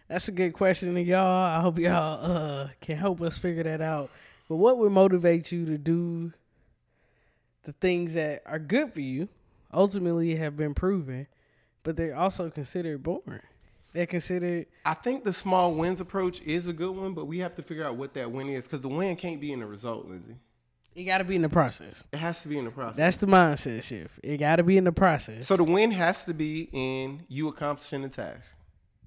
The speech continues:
Speaker 2: But what
Speaker 1: That,
Speaker 2: do you,
Speaker 1: that's
Speaker 2: but
Speaker 1: the
Speaker 2: what
Speaker 1: end goal, right?
Speaker 2: No, no, no, no. When I say accomplishing the task, like, let's say your end goal is to lose twenty-five pounds. Your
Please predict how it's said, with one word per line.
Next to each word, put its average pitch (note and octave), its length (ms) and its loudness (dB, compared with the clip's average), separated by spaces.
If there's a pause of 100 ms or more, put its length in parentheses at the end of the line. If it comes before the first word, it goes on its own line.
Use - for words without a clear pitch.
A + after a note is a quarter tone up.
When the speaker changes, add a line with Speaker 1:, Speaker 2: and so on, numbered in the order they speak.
(640)
Speaker 2:
But D3 100 -2
what D3+ 160 0
Speaker 1:
That, F#3 80 -4
Speaker 2:
do F#3 60 -6
you, - 120 -16
Speaker 1:
that's G3+ 160 -6
Speaker 2:
but D3+ 120 2
Speaker 1:
the F3+ 80 -2
Speaker 2:
what G3 100 4
Speaker 1:
end G3+ 120 0
goal, A#3 280 -2
right? F3+ 240 -8 (400)
Speaker 2:
No, D3 260 -8
no, C#3 200 -10
no, A#2 140 -10
no. F#2+ 120 -18
When C3 140 -8
I D3 40 -4
say D3 140 -8
accomplishing C3+ 380 -8
the B2 80 -12
task, B2+ 280 -6
like, A2+ 220 -10 (300)
let's C#3+ 160 -6
say D3+ 120 -4
your C3 140 -4
end B2 180 -6
goal A#2+ 260 -2
is A2+ 120 -16
to A#2+ 60 -14
lose A#2 320 -10
twenty-five F#2+ 440 -8
pounds. A2 380 -12 (380)
Your B2 300 -4